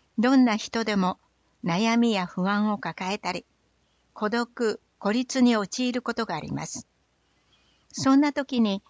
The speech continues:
安心して相談できるよう、笠岡市孤独、孤立対策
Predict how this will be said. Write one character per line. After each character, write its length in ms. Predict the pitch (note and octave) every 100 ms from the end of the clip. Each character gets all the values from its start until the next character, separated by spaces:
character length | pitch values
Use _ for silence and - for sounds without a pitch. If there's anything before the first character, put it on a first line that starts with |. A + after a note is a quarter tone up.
| _ _
安 220 | F3 G#3+
心 260 | A3+ B3 A3+
し 60 | -
て 140 | A#3
相 240 | - A3+
談 220 | A3 G#3+ G#3
で 120 | G3
き 140 | A3+
る 140 | G#3 F3+
よ 200 | D#3+ - _ _ _ _ _ _ _ _
う、 40 |
笠 380 | G3 - A#3 A3+
岡 220 | A3 -
市 360 | - - F3 - _
孤 180 | - E3+
独、 500 | G3+ G#3 - F#3+ - _ _ _ _ -
孤 140 | G3
立 340 | G#3 B3+ - B3+
対 240 | B3 A#3
策 520 | - F3 - E3+ -